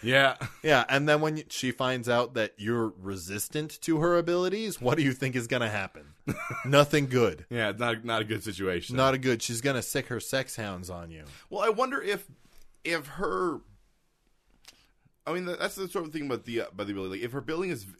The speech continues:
Speaker 1: abilities are very, um, sex and love and, like, passion relation, or passion related,
Speaker 2: Yeah.
Speaker 1: and she can take people who are out of love, which is a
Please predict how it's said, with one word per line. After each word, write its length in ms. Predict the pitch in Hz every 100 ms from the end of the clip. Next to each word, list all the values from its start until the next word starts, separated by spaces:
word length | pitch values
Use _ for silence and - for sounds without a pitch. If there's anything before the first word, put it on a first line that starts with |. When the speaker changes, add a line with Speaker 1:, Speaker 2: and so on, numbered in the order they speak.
| -
Speaker 1:
abilities 380 | 101 131 139 127
are 100 | 104
very, 340 | 98 92 90
um, 280 | 87 82 -
sex 460 | - - 104 - -
and 180 | 98 87
love 340 | 90 90 85
and, 120 | 85
like, 240 | 82 - - 80
passion 500 | - 90 - 95 87
relation, 560 | 82 85 78 - 78 78 - - - _ _
or 140 | 87 85
passion 440 | - 92 90 87
related, 580 | 80 85 104 87 76 85 - -
Speaker 2:
Yeah. 120 | 127
Speaker 1:
and 80 | 104
she 120 | -
can 320 | 123 120 110 - _ -
take 240 | - 123 -
people 220 | 113 107
who 200 | 107 101
are 280 | 95 82 - - - - - -
out 240 | 127 160 143
of 200 | 101 -
love, 480 | 107 156 175 117 92
which 200 | 110 117
is 140 | 117 95
a 360 | 104 98 90